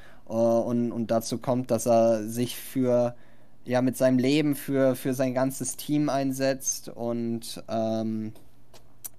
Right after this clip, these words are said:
äh, ja. <laughs> Äh, da, da, da lag ja eigentlich nur so ihr Sinn drin.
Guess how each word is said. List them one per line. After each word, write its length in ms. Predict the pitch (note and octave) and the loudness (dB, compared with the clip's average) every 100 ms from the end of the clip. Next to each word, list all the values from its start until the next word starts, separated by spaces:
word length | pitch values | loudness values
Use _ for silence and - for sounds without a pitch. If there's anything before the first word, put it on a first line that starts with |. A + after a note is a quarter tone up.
| - - - - - - - | -16 -16 -16 -16 -16 -16 -4
äh, 680 | A2 A2 A2 A2 A2 G#2+ A#2 - - - - - - - - - - - - - - - - - - - - - - - - - | 0 4 4 4 2 0 -4 -8 -16 -16 -16 -16 -16 -16 -16 -16 -16 -16 -16 -16 -16 -16 -16 -16 -16 -16 -16 -16 -16 -16 -10 0
ja. 280 | A2 - - | 2 2 0
<laughs> 680 | D#3+ D#3 - G3+ F#3 G#3 F3+ B3 B3+ - - - - - | -2 0 4 4 4 2 0 -2 -12 -14 -16 -16 -16 -2
Äh, 640 | B2+ B2+ B2+ A#2 A2+ A#2+ | 2 4 4 2 -4 -8
da, 400 | B2 C3 B2 C#3 | 0 0 0 -4
da, 520 | C3 C3 C3 C3+ C3+ B2+ | -2 2 4 6 6 4
da 140 | C3 | 4
lag 240 | C3+ C3 - | 4 2 2
ja 120 | B2+ | 0
eigentlich 320 | B2+ B2 - | 0 -4 -4
nur 140 | B2 | -2
so 140 | A#2 A#2+ | -2 -2
ihr 280 | A#2 B2+ B2+ | 0 2 2
Sinn 260 | C3 C3 | 2 0
drin. 360 | A#2 B2+ C3 | 0 -2 -2